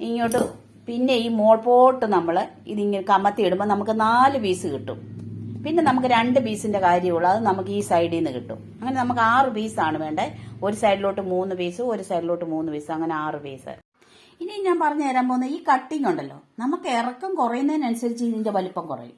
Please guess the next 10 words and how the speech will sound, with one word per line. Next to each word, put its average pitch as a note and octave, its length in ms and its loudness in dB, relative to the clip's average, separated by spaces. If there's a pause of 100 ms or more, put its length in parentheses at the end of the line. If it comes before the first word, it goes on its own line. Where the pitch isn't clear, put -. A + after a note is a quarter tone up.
ഇതിൻ്റെ G#3 260 -4
വീതി F#3+ 260 -6
കുറയും. A#2 240 -8 (380)
നമുക്ക് C4 240 0 (100)
ഇറക്കം D4 360 0
കൂടുന്നതിനനുസരിച്ച് C4 880 -2 (400)
ഇതിൻ്റെ F#4 300 -2
വലിപ്പമാണ് A3 500 4 (100)
കൂടുന്നത്. C#3 320 -8 (120)
അല്ലാതെ G#3+ 280 -2